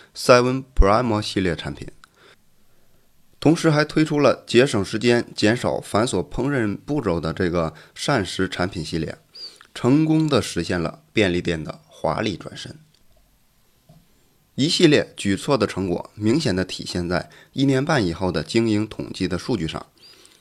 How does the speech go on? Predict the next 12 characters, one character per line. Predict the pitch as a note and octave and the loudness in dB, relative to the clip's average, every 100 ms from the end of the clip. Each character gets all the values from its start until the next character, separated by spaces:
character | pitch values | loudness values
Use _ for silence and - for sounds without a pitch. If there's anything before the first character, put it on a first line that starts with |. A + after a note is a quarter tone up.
| _ | _
二 | - D#3+ | 4 6
零 | D#3 | 8
一 | D#3+ | 6
零 | D3 C3+ | 4 4
年， | A2+ F2 - - _ _ | 2 -2 -8 -20 _ _
在 | - F2 | 0 0
消 | E2 - B2 | 2 4 4
费 | B2+ A#2 | 4 0
市 | G#2+ G2 | 0 -4
场 | - D#2+ | -4 -6
低 | D#2 B2 | -2 0
迷、 | A2+ D#2 | 0 -4